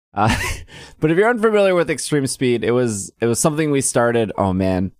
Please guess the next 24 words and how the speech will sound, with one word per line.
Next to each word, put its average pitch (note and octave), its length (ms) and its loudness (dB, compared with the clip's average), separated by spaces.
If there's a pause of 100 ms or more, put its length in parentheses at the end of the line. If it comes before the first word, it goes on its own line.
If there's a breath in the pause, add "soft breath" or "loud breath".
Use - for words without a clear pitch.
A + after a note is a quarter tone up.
(580)
I G#2 40 -10
wanna A#2 120 -2
say, A#2 180 0
like, A2 140 0
around G#2 240 0
episode G2+ 380 0
one G#2 220 0
twenty. G#2 460 -2 (460)
Uh, F#2+ 220 0
and A#2 100 0
the B2+ 60 0
goal D#3+ 280 4
was C3+ 440 0 (120)
that A2 300 2
we A2 80 0
would A2 180 0
do A2+ 160 0
this A2 220 0
with, G2+ 260 -2 (120)
uh, G2+ 280 0
new B2+ 360 0
guests - 800 -2
or - 340 0
just G#2+ 160 -6